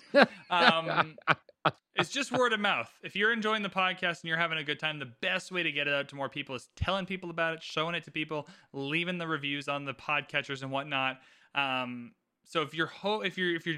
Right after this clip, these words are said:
Speaker 2: genuinely enjoying the podcast, like, "Hey, I'd love to support these guys. What can I do to get this podcast in front of more people?" Um, the reviews and word of mouth are the best two ways to do it. Otherwise, though, I think we covered our bases. So that was a good forty minutes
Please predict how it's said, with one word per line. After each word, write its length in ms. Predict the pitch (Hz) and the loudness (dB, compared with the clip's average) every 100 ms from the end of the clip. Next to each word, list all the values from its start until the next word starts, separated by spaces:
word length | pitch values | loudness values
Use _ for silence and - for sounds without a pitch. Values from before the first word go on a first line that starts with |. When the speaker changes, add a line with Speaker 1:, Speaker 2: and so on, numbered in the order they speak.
| 139 | -6
Speaker 2:
genuinely 540 | - 208 214 220 208 | -4 -2 0 -2 -2
enjoying 260 | 185 170 165 | -2 -2 -4
the 60 | 151 | -2
podcast, 340 | 156 156 160 | -2 -2 -4
like, 120 | 160 | -4
"Hey, 360 | - 196 175 147 - _ 151 | 0 0 -2 -6 -16 _ -4
I'd 120 | 156 | -2
love 280 | 165 190 170 | 2 2 0
to 100 | 165 | -6
support 340 | 156 160 151 | -6 -6 -6
these 160 | 147 - | -6 0
guys. 220 | 143 135 | 0 0
What 180 | 175 175 | -4 -2
can 100 | 190 | -2
I 60 | 170 | 0
do 100 | 156 | -2
to 80 | |
get 120 | 147 143 | -2 -6
this 120 | - | -8
podcast 540 | - 143 143 143 - | -2 -2 0 -4 -4
in 120 | 131 120 - _ | -10 -12 -18 _
front 260 | 175 170 165 | -4 -4 -4
of 180 | 147 | -6
more 200 | 139 147 | -4 -6
people?" 480 | 135 151 131 131 123 - - - | -4 -6 -2 -2 -4 -8 -18 -4
Um, 200 | 139 139 | -2 -2
the 80 | 143 | -2
reviews 440 | 143 165 202 185 | -2 0 -2 -2
and 160 | 170 156 | -4 -2
word 160 | 160 | -2
of 80 | 143 | 0
mouth 200 | 147 143 | 0 -2
are 60 | 143 | -4
the 80 | 127 | -2
best 340 | 135 135 - | 0 -2 -8
two 160 | - 151 | -8 -4
ways 340 | 143 139 - | -2 -2 -4
to 100 | 127 | -12
do 160 | 117 143 | -6 -6
it. 100 | - - | -6 -2
Otherwise, 500 | 247 370 320 262 208 | 0 2 2 2 0
though, 180 | 202 190 | 0 2
I 80 | |
think 160 | 208 440 | 0 0
we 80 | 440 | 0
covered 300 | - 262 226 | 0 2 2
our 80 | 175 | 2
bases. 420 | 175 151 - 104 | 0 -2 -8 -6
So 120 | 175 | -2
that 40 | |
was 80 | 202 | -2
a 60 | 170 | 0
good 180 | 196 185 | -2 0
forty 280 | 196 180 | 0 0
minutes 460 | 160 151 139 - | 0 0 0 -4